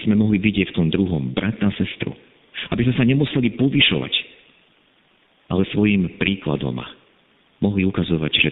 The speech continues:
ty žiješ v nás. Aby sme si mohli vslúžiť, Pane, pretože ty si povedal, podľa ovocia, podľa lásky vás poznajú. My preto odkladáme nenávisť a túžime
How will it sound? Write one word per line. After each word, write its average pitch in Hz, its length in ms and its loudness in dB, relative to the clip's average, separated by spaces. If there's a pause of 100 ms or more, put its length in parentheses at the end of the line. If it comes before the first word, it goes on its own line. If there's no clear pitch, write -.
(140)
ty 101 160 4
žiješ 90 440 2
v 64 100 -2
nás. - 140 -14 (880)
Aby 110 200 0
sme 110 80 0
si 123 80 2
mohli 113 240 2
vslúžiť, - 560 2
Pane, 95 240 0
pretože 98 400 0
ty 107 120 0
si 98 120 -2
povedal, 92 400 -2 (240)
podľa 98 400 0 (320)
ovocia, 101 480 -2
podľa 95 480 -2
lásky 95 560 -2
vás - 120 -10 (120)
poznajú. - 360 -8 (1500)
My 98 80 4
preto 95 400 0 (400)
odkladáme 69 560 -4
nenávisť 78 540 0 (1040)
a - 80 -12
túžime 87 560 0